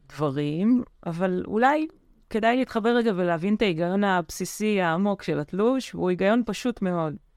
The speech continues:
התשלומים שאנחנו מקבלים, פחות הניכויים, שווה הנטו שלנו. זהו, זה כל הסיפור כולו.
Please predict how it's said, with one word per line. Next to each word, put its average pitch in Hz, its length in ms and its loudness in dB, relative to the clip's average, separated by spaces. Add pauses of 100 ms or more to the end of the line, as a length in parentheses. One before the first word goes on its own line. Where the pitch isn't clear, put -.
(420)
התשלומים 165 1160 -2
שאנחנו 208 320 -2
מקבלים, 170 600 -2 (180)
פחות 240 360 -2
הניכויים, 175 540 -2 (100)
שווה 190 340 -2
הנטו 185 300 -2
שלנו. 143 460 -4 (420)
זהו, 156 440 -2 (180)
זה 175 220 -2
כל 190 200 0
הסיפור 175 420 -4
כולו. 180 400 2